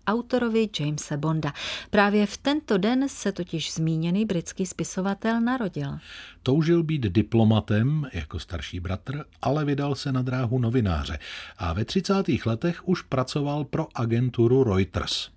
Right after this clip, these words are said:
Speaker 1: Působil mimo jiné v Moskvě, kde probíhal proces s britskými inženýry obviněnými ze špionáže.
Speaker 2: Fleming tehdy požádal o interview samotného vládce Sovětského svazu, tedy Stalina.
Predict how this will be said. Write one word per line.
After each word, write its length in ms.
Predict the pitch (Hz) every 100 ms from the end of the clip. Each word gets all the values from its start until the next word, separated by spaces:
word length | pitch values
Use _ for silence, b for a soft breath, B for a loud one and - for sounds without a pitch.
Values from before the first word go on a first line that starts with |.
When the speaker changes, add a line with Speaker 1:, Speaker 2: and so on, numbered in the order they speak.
| _ _ -
Speaker 1:
Působil 460 | 202 - 202 202
mimo 260 | 185 175 170
jiné 300 | 160 151 139
v 120 | 139
Moskvě, 560 | 147 147 - - 175 202
kde 200 | 185 156
probíhal 640 | - 160 151 160 165 202
proces 540 | 202 160 - 165 151
s 160 | - -
britskými 680 | 147 156 - - 185 202 220
inženýry 760 | 185 165 175 165 156 160 190 B B B -
obviněnými 840 | 170 147 147 156 156 151 156 160
ze 120 | 156
špionáže. 720 | 170 - 196 151 143 147 147 147 B B B B
Speaker 2:
Fleming 580 | - 117 131 180 208 202
tehdy 280 | 156 127 165
požádal 720 | - 135 117 127 139 143 151 -
o 100 | 127
interview 720 | 127 127 127 123 127 131 143
samotného 600 | - 113 113 113 107 113
vládce 600 | 87 85 78 - - 127
Sovětského 640 | - 104 95 92 - 80 92
svazu, 480 | - 95 82 107 110 B _
tedy 220 | 80 85
Stalina. 680 | - - - 110 139 82